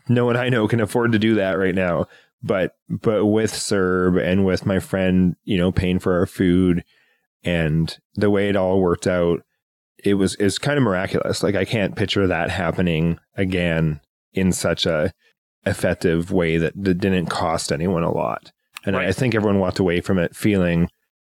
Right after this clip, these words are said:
Speaker 1: like they had, uh, had learned a lot and, and took something out of it. Like, I don't feel, and I hope no one walked away from it feeling like, "Oh, shoot, I just gave so much for nothing."
Speaker 2: Yeah, well, you said effectively you wanted to run it as a carpentry school, so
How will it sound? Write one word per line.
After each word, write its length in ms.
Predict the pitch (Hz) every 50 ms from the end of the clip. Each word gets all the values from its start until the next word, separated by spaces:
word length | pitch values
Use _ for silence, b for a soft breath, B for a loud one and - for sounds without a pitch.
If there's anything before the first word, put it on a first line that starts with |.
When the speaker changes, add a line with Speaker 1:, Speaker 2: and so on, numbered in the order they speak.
| _ _ _ _ -
Speaker 1:
like 220 | - 80 90 87 -
they 140 | - 85 85
had, 400 | 85 90 82 85 90 85 73 - _ _ _ _ _ _ _ _ _ _ _ _ _ _ -
uh, 340 | - 92 78 - - 78 90 - _ _ -
had 200 | - 110 107 98
learned 220 | 101 98 90 -
a 80 | 104 95
lot 380 | 98 90 85 87 85 82 82 -
and, 400 | 78 90 87 87 85 82 73 - -
and 380 | - 87 85 85 82 80 73 -
took 200 | - - 110 87
something 360 | - - 80 87 90 87 82
out 140 | 73 76 78
of 100 | 69 65
it. 120 | 62 62 - -
Like, 160 | - 92 -
I 40 | 90
don't 200 | 85 82 82 80
feel, 360 | - 98 90 80 82 87 - - _ _ _ _ _ _ _ _ _ _ -
and 80 | 104 87
I 60 | 80
hope 320 | 85 98 95 85 - -
no 140 | 92 92 90
one 240 | 85 85 85 85 - -
walked 200 | 98 85 82 -
away 180 | 104 90 90
from 160 | 90 - 110
it 180 | 104 95 - -
feeling 340 | - 117 107 107 101 104 107
like, 160 | 101 101 104 -
"Oh, 220 | - 101 101 98
shoot, 300 | 92 - - 107 101 90
I 80 | 87 90
just 220 | 92 92 87 95 101
gave 260 | 95 85 87 85 90
so 140 | - 98 92
much 240 | 87 87 90 87
for 140 | - - 95
nothing." 480 | 92 87 85 87 80 76 60 73 98 - _ _ _ _ B B B B B B B B B B
Speaker 2:
Yeah, 260 | - 170 208 233 180
well, 240 | 147 151 160 170 175
you 120 | 170 170 156
said 320 | - - 185 165 151 143
effectively 560 | - - 139 - - 135 131 - 147 127 131
you 120 | 117 117 113
wanted 220 | 110 107 110 110
to 80 | - 120
run 260 | 110 101 101 107 104
it 160 | 101 104 -
as 300 | - 101 98 98 98 -
a 100 | 101 98
carpentry 480 | - - 131 131 131 143 120 - 107 101
school, 380 | - - - 113 98 95 101
so 720 | - - - 104 98 98 98 95 95 95 98 101 104 -